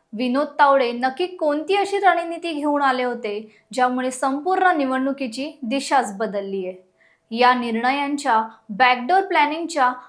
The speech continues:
आणि राजकीय गेमच्या मागे नक्की काय असं घडलंय? कोण काय बोललंय?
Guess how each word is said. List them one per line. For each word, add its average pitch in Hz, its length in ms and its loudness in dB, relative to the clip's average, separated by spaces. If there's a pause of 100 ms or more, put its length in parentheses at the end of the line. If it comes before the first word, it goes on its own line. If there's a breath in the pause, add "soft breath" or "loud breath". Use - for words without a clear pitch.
आणि 403 280 4
राजकीय 349 500 4
गेमच्या 311 440 0
मागे 277 540 0
नक्की 285 260 -4 (220)
काय 349 280 6
असं 302 280 0
घडलंय? 185 400 -4 (480)
कोण 285 260 4
काय 269 220 4
बोललंय? 226 540 2